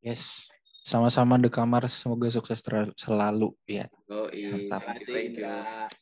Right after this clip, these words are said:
Speaker 3: Terima kasih ilmu-ilmunya ya kan,
Speaker 2: Hmm.
Speaker 3: wih, dan ujangan-ujangan yang kita dapat. Dan cerita-cerita lu yang menarik lah pada hari ini.
Speaker 2: Ya.
Speaker 3: Ah, mungkin itu aja kali ya.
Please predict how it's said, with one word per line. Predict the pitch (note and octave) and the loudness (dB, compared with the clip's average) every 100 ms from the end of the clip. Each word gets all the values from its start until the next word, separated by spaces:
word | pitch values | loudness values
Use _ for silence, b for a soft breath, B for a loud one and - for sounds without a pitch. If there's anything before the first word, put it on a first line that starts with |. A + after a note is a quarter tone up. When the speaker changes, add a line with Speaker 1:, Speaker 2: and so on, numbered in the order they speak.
| _ _ - | _ _ -14
Speaker 3:
Terima | C#3 | -6
kasih | D#3+ F3 E3+ E3+ E3+ - - | -2 0 2 2 0 -4 -8
ilmu-ilmunya | D3+ D#3 D3+ D#3 E3 E3+ E3+ D#3 | -8 -4 -4 -4 -6 -6 -4 -4
ya | |
kan, | C3 B2+ C3+ | -4 -6 -6
Speaker 2:
Hmm. | C3+ | -6
Speaker 3:
wih, | A2+ G2+ G2 G2+ G#2 | -8 -8 -10 -12 -12
dan | A#2+ A#2+ | -10 -10
ujangan-ujangan | A#2+ B2 B2 B2+ B2+ C3 C3 | -10 -10 -8 -8 -8 -6 -8
yang | B2+ | -10
kita | B2+ | -8
dapat. | B2+ - - _ _ _ _ | -6 -6 -8 _ _ _ _
Dan | - D#3+ F3 F3+ F3+ F3+ F3 - _ _ | -4 0 0 -2 -4 -4 -8 -12 _ _
cerita-cerita | - F3+ F3+ F3+ F3 D#3+ | -4 0 0 -2 -2 -2
lu | E3 | 0
yang | E3+ D#3+ | 0 -2
menarik | C#3+ C#3+ D3 | -4 -4 -4
lah | B2 A2+ - | -6 -8 -10
pada | A2+ A2 G#2+ G#2+ | -14 -12 -12 -12
hari | G#2+ G#2 G#2 | -12 -14 -14
ini. | G2+ G2+ _ - | -18 _ _ -8
Speaker 2:
Ya. | G#2+ G2+ - - _ _ _ _ | -6 -6 -8 -20 _ _ _ _
Speaker 3:
Ah, | B2 A#2 A#2+ A#2+ - | -12 -10 -10 -12 -14
mungkin | C#3+ F3 | -10 -6
itu | D3+ C#3+ | -4 -6
aja | B2 B2 C#3+ | -6 -8 -8
kali | B2 A2+ | -8 -10
ya. | G#2+ | -12